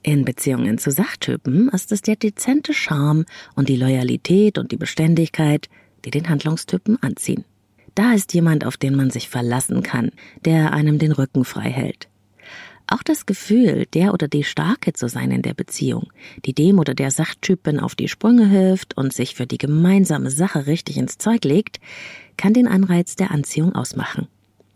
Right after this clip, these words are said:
Später in der Beziehung neigt der Handlungstyp dann dazu, den sachtypischen Partner zu belehren oder zu sehr den Ton anzugeben. Einfach, weil die Signale der Sachtypen meist leiser sind. Die Beziehungsbalance kippt aufgrund des ungleichen Kräfteverhältnisses, das dann entsteht.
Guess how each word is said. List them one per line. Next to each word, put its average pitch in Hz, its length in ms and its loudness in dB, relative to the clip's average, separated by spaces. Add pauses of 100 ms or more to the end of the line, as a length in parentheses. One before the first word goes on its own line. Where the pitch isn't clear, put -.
(100)
Später 254 400 0
in 151 120 0
der 143 120 2
Beziehung 135 680 -2
neigt 185 360 2
der 254 100 0
Handlungstyp 233 600 0
dann 226 200 2
dazu, 233 440 0
den 190 260 2
sachtypischen 190 800 -2
Partner 190 400 0
zu - 160 -6
belehren 170 720 2 (440)
oder 247 320 -2
zu 220 240 0
sehr 202 240 2
den 226 240 0
Ton 277 260 2
anzugeben. 123 760 -4 (280)
Einfach, 254 440 -2
weil 190 140 0
die 190 100 0
Signale 185 560 0
der 156 120 -2
Sachtypen 175 560 -2
meist 151 280 -2
leiser 156 380 0
sind. 127 340 -4 (840)
Die - 40 -6
Beziehungsbalance - 1040 0
kippt - 340 -4
aufgrund 170 440 0
des 208 140 -2
ungleichen 170 460 0
Kräfteverhältnisses, 139 1000 -4
das 185 220 -2
dann 143 180 -2
entsteht. - 520 -2